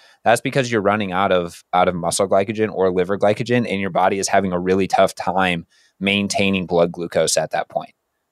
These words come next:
So your, <laughs> your brain is essentially shutting everything down because it's not getting enough glucose. And it's saying, you know,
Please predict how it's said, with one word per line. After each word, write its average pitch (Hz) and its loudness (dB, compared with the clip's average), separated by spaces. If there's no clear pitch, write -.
So 87 0
your, 92 0
<laughs> - -18
your 110 0
brain 107 -2
is - 0
essentially 107 0
shutting 110 2
everything 95 -4
down 92 0
because 101 0
it's 101 -2
not 92 0
getting 90 0
enough 85 -2
glucose. - -4
And 90 -4
it's 87 -2
saying, 92 0
you 90 -2
know, 80 -8